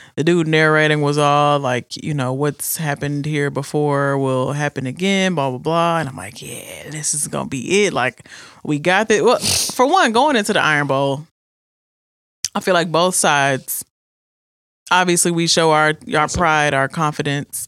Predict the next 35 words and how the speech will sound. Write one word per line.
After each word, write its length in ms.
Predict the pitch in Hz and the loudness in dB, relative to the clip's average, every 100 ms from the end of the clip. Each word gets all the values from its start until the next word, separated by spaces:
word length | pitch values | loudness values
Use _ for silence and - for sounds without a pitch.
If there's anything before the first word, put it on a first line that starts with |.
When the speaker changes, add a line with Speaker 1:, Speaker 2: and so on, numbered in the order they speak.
| - | -12
Speaker 1:
Uh, 300 | - - 147 _ _ _ _ | -14 -12 -16 _ _ _ _
Speaker 2:
Oh, 100 | - - | -16 -16
I 60 | |
think 240 | 165 107 92 | -12 -12 -12
we 80 | 110 | -12
about 220 | 165 170 | -14 -14
to 80 | - | -14
lose 260 | - - | -12 -12
power. 260 | - 190 170 - - - | -12 -12 -14 -18 -20 -10
But 260 | 117 294 | -8 -8
keep 140 | 294 135 | -6 -4
on. 320 | 117 135 320 | -4 -4 -8
Speaker 1:
No. 400 | 330 330 330 285 - - - - - - | -14 -14 -14 -16 -18 -20 -20 -20 -20 -4
Um, 400 | 175 175 170 165 | 0 2 2 2
obviously, 320 | 214 247 240 | 0 0 0
we 140 | 226 214 | 0 0
show 180 | 226 196 | 2 2
our 160 | 180 | 0
pride, 340 | 175 190 175 160 | 0 0 2 2
our 120 | 151 | 0
confidence, 680 | 185 165 170 160 156 143 - | 0 -2 0 0 0 -2 -6
but 220 | 151 151 | -2 0
it 240 | 185 233 | 0 -2
be 320 | 214 233 226 208 | -2 -2 0 0
a 160 | 170 | 0
certain 380 | 175 214 214 202 | 2 2 0 0
level 380 | 196 202 190 165 | 0 2 2 0
of 160 | 143 160 | -2 0
nervousness 640 | 170 185 175 - 165 165 | 0 2 0 0 -2 0
and 100 | 143 | 0
anxiety 680 | 139 151 151 151 156 151 143 | 0 -2 0 0 2 0 0
on 160 | 139 139 | -2 0
both 240 | 139 135 | 0 0
sides 480 | 127 90 85 64 165 | -2 -2 -2 -8 -8
because 720 | 151 - 147 143 143 - | -6 -2 0 0 -2 -4